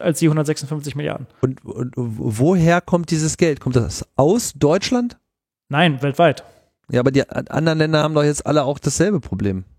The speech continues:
Speaker 2: Also wer ist das? Sind das irgendwelche, äh, russischen Yachtbesitzer oder sind das irgendwie, äh,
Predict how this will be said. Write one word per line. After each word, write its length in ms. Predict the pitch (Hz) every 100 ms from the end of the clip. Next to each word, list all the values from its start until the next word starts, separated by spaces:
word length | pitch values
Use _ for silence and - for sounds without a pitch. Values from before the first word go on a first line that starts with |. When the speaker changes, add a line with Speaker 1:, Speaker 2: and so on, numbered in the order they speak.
| _ _ _ _ _ _ _ _ _ _ _ _ _
Speaker 2:
Also 300 | - 120 117
wer 300 | 131 175 190
ist 240 | 170 190 -
das? 180 | 117 -
Sind 140 | 131
das 120 | 135
irgendwelche, 520 | - 143 135 131 -
äh, 20 | 131
russischen 1400 | 123 127 143 135 123 165 180 160 170 156 143 139 135
Yachtbesitzer 1040 | 131 165 - 208 180 180 202 185 175 170 151
oder 220 | 143 139
sind 140 | 139
das 160 | 135 135
irgendwie, 460 | 107 139 135 131
äh, 140 | 131